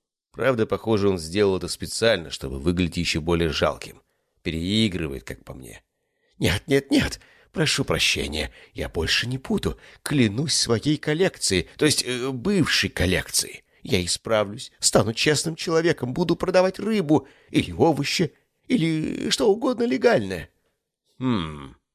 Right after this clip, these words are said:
Шу Вэймин повернулся ко мне. «Что скажете, господин Торн, казнить или помиловать?»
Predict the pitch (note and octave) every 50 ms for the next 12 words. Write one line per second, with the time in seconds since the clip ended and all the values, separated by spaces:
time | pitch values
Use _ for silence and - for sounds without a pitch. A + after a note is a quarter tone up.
0 | _ _ _ _ _ _ - - - D2 C#2+ C#2+ C#2+ C#2+ C#2+ D#2 F2 F2 - -
1 | D2+ D#2 D2+ - C#2+ C2+ C#2+ - - - - D#2 - C2 A#1 G#1+ - - _ _
2 | _ _ _ _ _ _ _ _ _ - - - G3+ F#3+ - - - A2 G2+ G2+
3 | G2+ G#2 - A2+ A2+ A#2+ B2 - - C3 A#2+ B2+ B2+ B2 - C3+ C3+ C3+ C3+ C#3
4 | C#3 - _ _ - - D3+ D3+ C3 B2+ E3+ B3 A#3 - B3 A#3 A3 A3 - F#3
5 | E3+ C3+ G#2+ F2+ E2 D#2+ D#2+ D#2+ - -